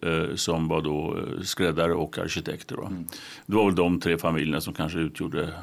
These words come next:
Speaker 1: så här, gräddan av det svenska Petersburg.
Speaker 2: Mm.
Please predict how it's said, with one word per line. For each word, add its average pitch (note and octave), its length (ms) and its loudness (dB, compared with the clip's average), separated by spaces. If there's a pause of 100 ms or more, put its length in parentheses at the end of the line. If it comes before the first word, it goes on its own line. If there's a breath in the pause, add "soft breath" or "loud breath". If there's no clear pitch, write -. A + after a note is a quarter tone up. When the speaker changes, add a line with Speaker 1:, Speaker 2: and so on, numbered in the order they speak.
(140)
Speaker 1:
så - 180 -10
här, E2+ 120 -8
gräddan E2+ 520 2
av E2 360 -2
det E2 100 -2
svenska E2 300 -2
Petersburg. - 380 -6 (160)
Speaker 2:
Mm. F#2 220 -6